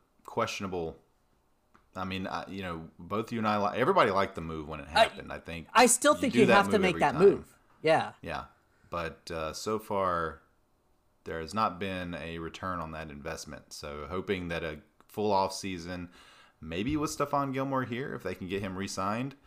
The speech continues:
Speaker 2: I would love
Speaker 1: uh,
Speaker 2: that.
Speaker 1: and have Stephon Gilmore kinda tutor both he and J C Horn, I think would be amazing for the team. I really hope they get that deal done.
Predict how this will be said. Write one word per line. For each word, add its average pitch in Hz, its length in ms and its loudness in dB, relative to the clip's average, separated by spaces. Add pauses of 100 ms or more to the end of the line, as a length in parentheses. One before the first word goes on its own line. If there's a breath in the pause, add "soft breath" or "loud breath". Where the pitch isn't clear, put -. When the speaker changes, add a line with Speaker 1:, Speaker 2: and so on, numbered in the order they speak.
(440 soft breath)
Speaker 2:
I 156 80 4
would 202 140 4
love 165 140 2
Speaker 1:
uh, - 40 -4
Speaker 2:
that. 85 140 -4
Speaker 1:
and 80 120 -8
have 90 220 0
Stephon 92 480 -4
Gilmore 92 320 -2
kinda 90 320 -10
tutor 107 560 -2 (240)
both 101 240 2
he 101 240 -2
and 95 240 -4
J 104 160 0
C 113 220 -6
Horn, 120 200 -4
I 98 60 -4
think 87 220 -12
would 82 100 -10
be 85 100 -8
amazing 98 800 -4
for - 120 -10
the 110 100 -6
team. 113 400 -6
I 80 60 -6
really 92 420 -2
hope 101 180 -2
they 98 100 -4
get 98 160 -4
that 87 140 -2
deal 95 200 -4
done. 110 340 -4